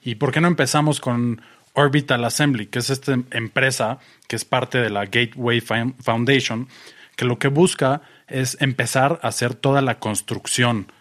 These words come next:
del espacio desde el espacio? Y es impresionante. Hay una cosa que se llama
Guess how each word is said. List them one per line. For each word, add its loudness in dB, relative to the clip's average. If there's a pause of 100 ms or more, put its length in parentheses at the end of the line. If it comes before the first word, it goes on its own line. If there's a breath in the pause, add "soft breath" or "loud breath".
(220 soft breath)
del -6
espacio 0 (640)
desde 2
el -4
espacio? -10 (500 soft breath)
Y 0
es 2
impresionante. 2
Hay 4
una 2
cosa -2
que -8
se -2
llama 0